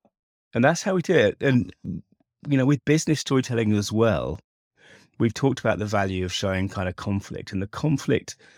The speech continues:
comes through these choices. If we want people to understand who we are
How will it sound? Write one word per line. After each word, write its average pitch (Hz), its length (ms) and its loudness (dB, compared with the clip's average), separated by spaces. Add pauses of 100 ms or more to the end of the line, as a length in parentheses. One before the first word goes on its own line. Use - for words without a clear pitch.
(260)
comes 120 340 2
through 117 140 0
these 107 220 0
choices. 104 380 -4
If 90 160 -6
we 123 100 2
want 123 320 2
people 95 280 -4
to 104 140 -4
understand 92 440 -2
who 104 200 -2
we 85 160 -2
are 82 400 -4